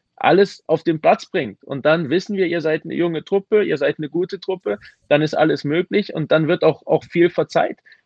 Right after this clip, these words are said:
Und darum geht's mir. Ähm, und dann, wenn, dann kommen die Punkte von, von ganz alleine. Das hört sich immer blöd an, aber auch da, ähm, sind wir entspannt. Wir wollen so viele Punkte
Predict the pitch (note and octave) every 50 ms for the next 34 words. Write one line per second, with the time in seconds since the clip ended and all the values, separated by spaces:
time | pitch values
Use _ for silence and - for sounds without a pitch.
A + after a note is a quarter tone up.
0 | _ _ - C#3 C#3+ C3+ - _ - - A#2+ C3 E3 F3+ G#3 F#3+ D3+ E3 C#3+ A#2+
1 | - - B2+ G#2+ G2+ F2+ - - A2+ A2+ A#2 A#2 A#2 A#2+ A2+ - _ _ - A#2
2 | A2 - G2 G#2 C3+ D#3+ D3+ C3 A#2 A2 A#2+ B2 A#2+ D3+ - _ B2 B2+ A#2 -
3 | C3 C3+ C#3+ C3 A#2 - C#3+ D3+ D3 _ D3 C3+ _ C3 B2 B2 A#2 _ _ -
4 | A#2+ A2+ A#2+ B2 C3 - A2 A2 A2 A2 B2+ D3 D3+ C3 A2 A2 - A#2+ A#2+ -
5 | C3 A2 - A#2+ A#2 A2+ G2 - A2+ C3+ D3+ - - D3 D3+ D3+ _ _ _ _
6 | _ _ _ - G#2+ A#2+ A#2 B2+ B2 A#2+ - - - C3+ B2+ - _ - A2+ B2+
7 | C#3 C#3+ C#3 - _ _ _ G#2+ G#2+ G#2+ G#2+ G#2 G#2+ G#2+ G#2+ G#2 - _ - -
8 | A#2+ B2 A#2 - A#2+ A#2+ A#2+ A#2 A2 - - G#2+ G#2 - - B2+ B2+ C#3 D3 D3
9 | C#3 _ _ _ _ _ _ _ _ _ _ _ _ _ A#2+ A#2 G#2 A#2 A#2+ B2
10 | B2+ A#2 A#2+ A2 _ B2+ B2+ B2 A#2+ - - B2 B2 A2 _ A#2+ A2+ A2+ A2